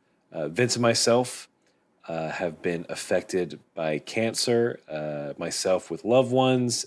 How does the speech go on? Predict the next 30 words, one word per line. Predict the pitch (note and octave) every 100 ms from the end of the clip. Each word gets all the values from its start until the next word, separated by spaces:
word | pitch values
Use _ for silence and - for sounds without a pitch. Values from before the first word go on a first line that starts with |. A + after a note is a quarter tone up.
| E2
and | D#2 D2+ D2
with | D#2 D#2
himself, | A2 G#2+ - G2 F2 - - - _ _ _ _
loved | F#2+ G#2+ G#2+
ones | G#2+ G#2+ E2+
and | G#2 D#3
himself. | G#2+ - E2+ D#2 B2 - _ _ _ _
Uh, | D#2+ D2+ D2
so | - D#2+
this | E2 -
is, | D#2+ - D#2
this | F2 F2
is |
something | - F#2+ F2+ E2
we, | E2 D2+
we | D2+ D2+
really | C#2 E2+ A2 G2+
care | F#2+ G#2 F2+
about, | E2+ F2 E2 E2 -
and | D#2+ D#2 D#2 D2
we're, | D#2 D2+
we're | - D2+ D2
so | - F#2+ F2+
happy | E2 E2 E2
to |
be | D#2+
raising | D#2 D#2+ D#2+ D#2+
money | D#2+ D#2+
for | - D#2+ D#2+
it. | D#2+